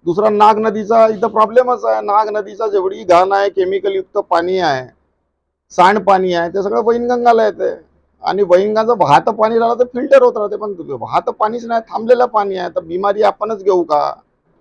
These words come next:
समोरची पिढी कशी होईल? येणाऱ्या काळामध्ये मोठमोठ्या बिमाऱ्या होतील, गॅस्ट्रो, पोटाचे प्रॉब्लेम येतं,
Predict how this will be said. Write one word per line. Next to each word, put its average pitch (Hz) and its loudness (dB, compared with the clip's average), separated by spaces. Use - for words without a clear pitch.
समोरची 196 2
पिढी 202 -4
कशी 220 0
होईल? 190 4
येणाऱ्या 185 4
काळामध्ये 190 0
मोठमोठ्या 190 -4
बिमाऱ्या 240 4
होतील, 196 2
गॅस्ट्रो, 175 0
पोटाचे 196 0
प्रॉब्लेम 214 -2
येतं, 214 0